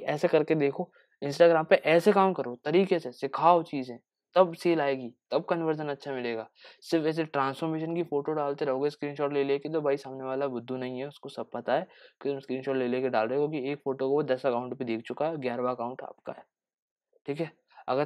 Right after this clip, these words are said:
थोड़ी सी बात में दम लगे ना, तो भाई करके देखना, एकदम से रिजल्ट नहीं आएगा, एक महीना डेढ़ महीना देना पड़ेगा, रिजल्ट आएगा, पर डीएम करने से आएगा।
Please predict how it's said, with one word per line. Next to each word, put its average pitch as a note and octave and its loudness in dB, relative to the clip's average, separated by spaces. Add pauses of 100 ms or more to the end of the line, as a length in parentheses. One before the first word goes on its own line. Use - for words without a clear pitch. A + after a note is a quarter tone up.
(100)
थोड़ी C3 -2
सी D3 -4
बात C3 0
में D3+ -6
दम B2 -4
लगे C3+ 0
ना, D3 -10 (300)
तो A2+ -12
भाई B2+ -6
करके B2+ -6
देखना, C3 -4 (460)
एकदम C3 -4
से D3 -4
रिजल्ट C3+ -4
नहीं C#3+ -4
आएगा, C3+ -4
एक C3+ -6
महीना C3+ -6
डेढ़ C3 0
महीना C3 -6
देना A#2 -4
पड़ेगा, B2 -4
रिजल्ट B2+ -6
आएगा, A#2+ -4
पर D3+ -4
डीएम C3+ -2
करने B2+ -4
से B2+ -6
आएगा। B2 -6